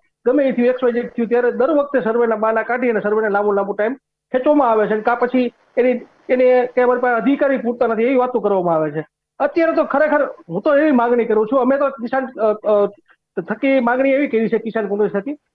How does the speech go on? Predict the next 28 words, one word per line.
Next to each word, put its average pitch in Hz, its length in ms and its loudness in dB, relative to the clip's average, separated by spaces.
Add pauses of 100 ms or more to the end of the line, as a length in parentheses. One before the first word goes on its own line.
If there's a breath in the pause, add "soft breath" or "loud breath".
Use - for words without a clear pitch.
(300)
કે 247 80 -2
તાત્કાલિક 277 500 -2
ધોરણે 285 340 2
ખેડૂતોને 285 440 -2
વળતર 208 360 0
ચૂકવવામાં 269 420 0
આવે, 311 100 2
કારણ 254 160 -2
કે 269 80 -4
ખેડૂતોને 330 580 -2
હવે 294 120 2
રવિ 262 180 2
પાક 262 240 -2
લેવો 262 140 2
હોય 262 120 2
તો 262 60 0
એની 254 80 0
પાસે 247 260 -2
પૂરતા 240 200 -4
પૈસા 202 280 -2
નથી 190 180 -4
ખેતી 180 240 -6
આગળ, 175 240 0 (280)
આગળનું 220 300 2
બિયારણ 190 320 2
લેવા 156 180 2
માટેના. 147 300 -10 (460)
તો 294 260 2